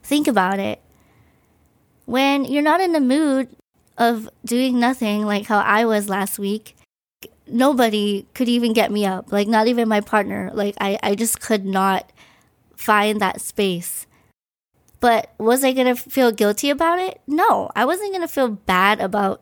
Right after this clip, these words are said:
doing nothing or, you know, doing absolutely nothing, like, not being productive. We always feel like we need to be productive.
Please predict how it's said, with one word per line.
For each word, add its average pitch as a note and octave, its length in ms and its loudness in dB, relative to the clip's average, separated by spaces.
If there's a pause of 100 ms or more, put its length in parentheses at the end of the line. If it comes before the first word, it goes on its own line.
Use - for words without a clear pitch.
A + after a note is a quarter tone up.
(120)
doing G#3+ 380 0
nothing G3+ 540 0
or, F#3 160 -2 (340)
you A3 100 -2
know, G3+ 180 4
doing A3+ 360 2
absolutely G#3+ 480 0
nothing, G#3 380 -2
like, F#3+ 260 -4
not G3 320 0
being G#3+ 180 -2
productive. G#3+ 640 0 (380)
We B3+ 140 0
always D#4 340 0
feel C#4 240 0
like B3 240 0
we A3+ 80 -2
need A#3+ 180 0
to B3 100 0
be A3+ 120 0
productive. G#3+ 640 0